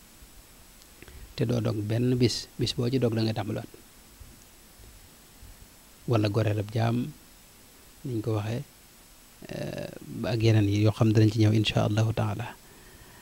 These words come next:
Nekk noonu itam boo tayee fooyee sa bopp ba li ñuy wax mani yu génn ci yow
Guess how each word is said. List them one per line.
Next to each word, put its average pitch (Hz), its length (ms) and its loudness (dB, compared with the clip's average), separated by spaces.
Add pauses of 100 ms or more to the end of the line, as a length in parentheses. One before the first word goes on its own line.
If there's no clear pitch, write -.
(220)
Nekk 123 240 8
noonu 131 240 12
itam 120 240 8
boo 131 180 10
tayee 135 520 4 (420)
fooyee 120 340 6
sa 117 140 0
bopp 107 240 0 (840)
ba 123 120 2 (240)
li 127 100 0
ñuy 131 140 6
wax - 160 0
mani 117 320 6
yu 107 80 0
génn 117 320 4
ci 117 160 2
yow 107 80 0